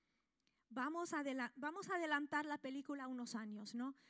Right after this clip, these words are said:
Ya pasaron lo de los Reyes Magos, ya están viviendo una vida normal en el pueblo.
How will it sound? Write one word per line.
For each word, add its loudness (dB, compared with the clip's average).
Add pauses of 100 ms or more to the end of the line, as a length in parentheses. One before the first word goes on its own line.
(140)
Ya -2
pasaron -4
lo -6
de -8
los -8
Reyes -8
Magos, -2
ya -6
están -8
viviendo -6 (380)
una -2
vida -4
normal 0
en -6
el -6
pueblo. -2